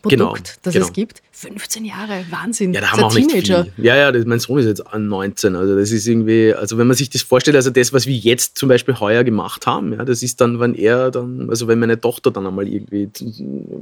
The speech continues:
Speaker 1: muss ich nachrechnen, äh, fünfundzwanzig ist, ist das einmal dann fertig, ja. Man muss da in anderen Zeitdimensionen auch rechnen und man, eigentlich darf man gar nicht rechnen, weil <laughs> wenn man so beginnt zu rechnen, ist man in dem Job, äh, ist man irgendwie falsch, ja. Also es ist,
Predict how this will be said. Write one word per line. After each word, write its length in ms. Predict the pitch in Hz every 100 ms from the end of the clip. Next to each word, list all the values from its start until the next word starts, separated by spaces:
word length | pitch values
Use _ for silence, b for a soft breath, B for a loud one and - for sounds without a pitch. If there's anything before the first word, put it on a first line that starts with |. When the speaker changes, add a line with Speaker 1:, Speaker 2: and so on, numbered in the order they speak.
| 73
Speaker 1:
muss 180 | 117 113
ich 60 | 113
nachrechnen, 640 | 107 117 95 95 98 113
äh, 140 | 53
fünfundzwanzig 840 | - - 131 123 107 90 87 - 95
ist, 240 | 101 104
ist 200 | 107 -
das 100 | 104
einmal 200 | 101 101
dann 140 | 98 98
fertig, 460 | - - - -
ja. 80 | - -
Man 180 | 131 139
muss 200 | 185 -
da 80 |
in 100 | 160
anderen 800 | 147 120 147 151 139 131 135 127 123
Zeitdimensionen 1120 | 101 110 131 - - 131 127 123 104 107 104
auch 220 | 92 -
rechnen 440 | 98 107 139 135
und 340 | - 123 117 123
man, 340 | 117 117 113 -
eigentlich 260 | 104 120
darf 220 | 117 98 113
man 100 | 107
gar 160 | 92
nicht 140 | 95 85
rechnen, 340 | 78 - -
weil 120 | 90 104
<laughs> 0 |
wenn 80 | 110 107
man 80 | 143
so 200 | - 165
beginnt 400 | 170 - 214 -
zu 120 | 180
rechnen, 400 | 147 151 214 147
ist 120 | 143
man 220 | 147 139
in 140 | 131 127
dem 220 | 131 143
Job, 360 | - 131 - -
äh, 100 | 110
ist 200 | - 127
man 120 | 131
irgendwie 240 | 123 117 113
falsch, 440 | - 82 101 -
ja. 100 | 101
Also 240 | - 104
es 80 | 113
ist, 240 | 135 127